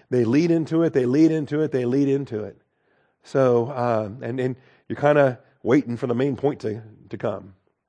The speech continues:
And, uh, hoping you don't lose that main point because you're distracted by all these other things. So, anyway, that's, uh, what we'll deal with on Sunday. We'll show verse three and verse four as process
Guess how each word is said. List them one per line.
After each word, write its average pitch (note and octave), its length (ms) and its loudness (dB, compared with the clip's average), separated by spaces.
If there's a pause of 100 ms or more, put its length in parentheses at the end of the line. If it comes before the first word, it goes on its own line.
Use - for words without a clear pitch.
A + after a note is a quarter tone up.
(460)
And, A#2 360 -2
uh, A2+ 60 0
hoping C#3 260 0
you C3+ 80 0
don't C3 160 0
lose C3+ 500 2 (320)
that A#2 160 0
main C3+ 240 -2
point D3 300 -2
because A#2+ 280 -4
you're A#2+ 80 -6
distracted C3 480 0
by A#2+ 100 0
all A#2+ 120 2
these A#2+ 160 -4
other A#2+ 180 -6
things. A2+ 480 -18 (640)
So, G2+ 340 -10 (2250)
anyway, A#2+ 240 -2
that's, - 400 -6
uh, A#2 260 0
what B2 140 -2
we'll A#2+ 100 -2
deal A2+ 220 -2
with A2+ 160 -4
on A2 140 -6
Sunday. G2+ 340 -10
We'll A2 120 -4
show A#2+ 280 -2
verse G#2+ 200 -8
three D3 200 -2
and B2 100 -2
verse B2 160 -2
four C#3+ 380 2 (240)
as G#2 180 2
process F3 800 0